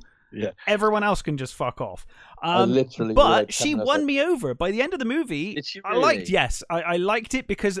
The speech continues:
Speaker 2: the reason she won me over is because she started making sensible decisions towards the end
Speaker 1: Yeah.
Speaker 2: of the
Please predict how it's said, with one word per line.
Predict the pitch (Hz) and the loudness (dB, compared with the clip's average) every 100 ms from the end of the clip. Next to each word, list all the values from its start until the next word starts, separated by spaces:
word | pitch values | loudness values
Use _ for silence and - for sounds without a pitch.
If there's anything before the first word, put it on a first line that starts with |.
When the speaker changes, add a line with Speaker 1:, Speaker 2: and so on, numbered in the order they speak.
| 180 | -8
Speaker 2:
the | 165 175 | -6 -6
reason | 170 233 254 | -4 -6 -6
she | 233 233 | -6 -6
won | 214 214 | -4 -4
me | 185 | -4
over | 175 175 185 | -4 -4 -6
is | 160 | -6
because | 151 - 160 | -8 -8 -8
she | - | -8
started | 147 - 175 175 180 | -10 -6 -6 -6 -8
making | 170 156 - 139 | -8 -10 -10 -10
sensible | - 170 170 170 156 | -8 -8 -6 -10 -10
decisions | 147 143 147 131 101 101 - - | -10 -10 -10 -10 -16 -20 -16 -8
towards | 139 135 139 | -6 -6 -6
the | 143 | -8
end | |
Speaker 1:
Yeah. | 139 | -8
Speaker 2:
of | |
the | 135 | -8